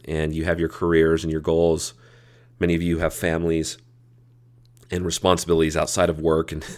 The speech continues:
<laughs> the last thing you wanna do is listen to, uh, some, some monotone voice like mine ramble on for an hour. So we'll get right into it, but I wanna kind of, in the spirit of that, help you understand that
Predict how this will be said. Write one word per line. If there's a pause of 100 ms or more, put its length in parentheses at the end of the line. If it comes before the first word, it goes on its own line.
(160)
<laughs>
the
last
thing
you
wanna
do
is
listen (460)
to,
uh, (260)
some,
some
monotone
voice
like
mine (560)
ramble
on
for
an
hour.
So (520)
we'll
get
right
into
it,
but
I
wanna
kind
of,
in
the
spirit
of
that,
help
you
understand
that